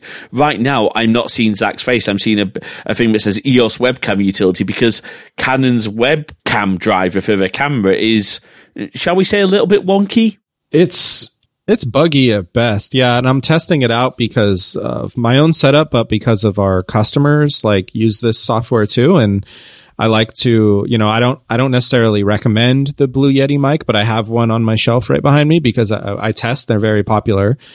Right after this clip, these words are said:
Speaker 2: Yeah, the weird thing about the Canon is that it, I, I seem fine in their software, even though I've restarted it, but, like, it's not coming through in the browser just yet. Uh, so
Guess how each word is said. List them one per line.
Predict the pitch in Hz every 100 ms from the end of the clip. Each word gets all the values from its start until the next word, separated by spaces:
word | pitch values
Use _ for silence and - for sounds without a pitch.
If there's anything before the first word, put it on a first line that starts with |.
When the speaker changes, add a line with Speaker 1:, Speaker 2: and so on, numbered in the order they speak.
| - - _ _ -
Speaker 2:
Yeah, | 156 151 110
the | 123
weird | 180 -
thing | 190
about | 131 120 110
the | 98
Canon | 139 147 104
is | 98 -
that | 98 90
it, | - 113 - - -
I, | 123 131
I | 131
seem | - 190
fine | - 151 143 120
in | 123
their | 123 117
software, | - 110 113 101 90
even | 98 110
though | 107
I've | 98 95
restarted | 104 104 - 104 92
it, | - -
but, | 98 90 - - -
like, | 107 90 -
it's | 110 -
not | 110 92
coming | 110 95 95
through | 107 95 95
in | 92
the | 87
browser | 90 95 95 - 110 -
just | 104 -
yet. | 92 85 - -
Uh, | 104 90 95
so | - 98 90